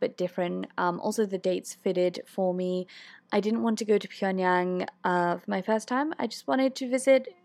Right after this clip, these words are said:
one of the less visited areas in North Korea. I'm glad that I did it. Um, but to be honest, I would recommend visiting Pyongyang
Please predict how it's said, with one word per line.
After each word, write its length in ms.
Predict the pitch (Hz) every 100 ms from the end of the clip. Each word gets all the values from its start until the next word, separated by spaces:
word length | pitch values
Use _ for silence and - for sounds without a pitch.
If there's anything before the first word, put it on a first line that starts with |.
| _
one 260 | 240 254 247
of 100 | 233
the 260 | 247 240 - _
less 640 | - 202 208 214 233 -
visited 720 | 214 190 214 220 - 233 220 -
areas 500 | 208 214 220 220 214
in 200 | - 214
North 220 | 214 208
Korea. 340 | - 220 247 269 - - -
I'm 160 | - 262
glad 280 | 247 226 220
that 100 | 247
I 100 | 226
did 240 | 196 185
it. 200 | 226 359 - - - _ _ _
Um, 720 | 208 196 185 180 180 180 180 - _ _ -
but 540 | 202 185 196 247 262 - _
to 180 | - 285
be 120 | 262
honest, 460 | 240 226 277 269 - _
I 340 | 214 208 208 220
would 200 | 254 269
recommend 720 | 240 240 214 196 190 196 196
visiting 400 | 190 180 196 185
Pyongyang 420 | 180 185 180 -